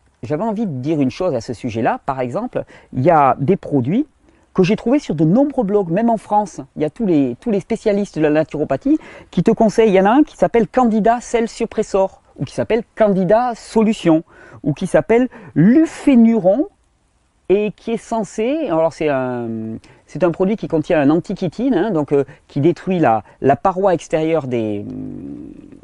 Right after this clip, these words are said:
des, des candidats albicans, et qui est censé, ben, détruire systématiquement les candidats albicans. Et on te dit, génial, c'est la fin de la candidose. Alors, le seul problème après, avec ça, c'est que le fameux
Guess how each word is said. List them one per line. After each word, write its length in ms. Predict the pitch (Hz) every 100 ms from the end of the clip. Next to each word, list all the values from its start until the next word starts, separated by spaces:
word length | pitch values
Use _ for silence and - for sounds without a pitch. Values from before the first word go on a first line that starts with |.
| _ _ _ - _ _ _ _ _ - _ _ -
des, 440 | 120 127 110 104
des 160 | 104 123
candidats 420 | 160 147 147 143
albicans, 500 | 135 117 113 143 226 - - - -
et 80 | 165
qui 100 | 196
est 60 |
censé, 400 | - - - 262
ben, 120 | 170
détruire 300 | 135 156 240
systématiquement 600 | - - 156 139 156 165
les 100 | 226
candidats 260 | 180 160 147
albicans. 260 | 147 147 147
Et 60 | 110
on 40 |
te 80 | 131
dit, 160 | 202
génial, 720 | 220 302 330 349 359 339 349 131 _
c'est 280 | - 208
la 160 | 160 120
fin 420 | - 165 226 302
de 140 | 269 240
la 220 | 247 269 -
candidose. 580 | 254 202 190 143 135 - - - - -
Alors, 240 | 160 165 - -
le 280 | 160 240
seul 280 | 254 - 359
problème 420 | - 247 220 220
après, 260 | 180 - -
avec 260 | 156 156 135
ça, 240 | - 311 339
c'est 180 | - 208
que 160 | -
le 320 | 226 185 170
fameux 560 | 175 - 208 202 202 190